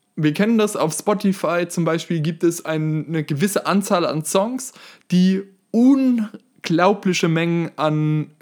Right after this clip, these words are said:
gehörten Zyklen haben. Aber es gibt natürlich eine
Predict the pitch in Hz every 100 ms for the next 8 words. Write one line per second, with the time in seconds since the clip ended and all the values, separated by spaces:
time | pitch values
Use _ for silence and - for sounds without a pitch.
0 | - _ - 151 170 190 185 160 151 151
1 | 139 214 226 165 127 156 131 135 202 -
2 | - - - 151 175 180 175 - 170 -
3 | 208 196 185 165 202 196 196 - 156 160
4 | 160 156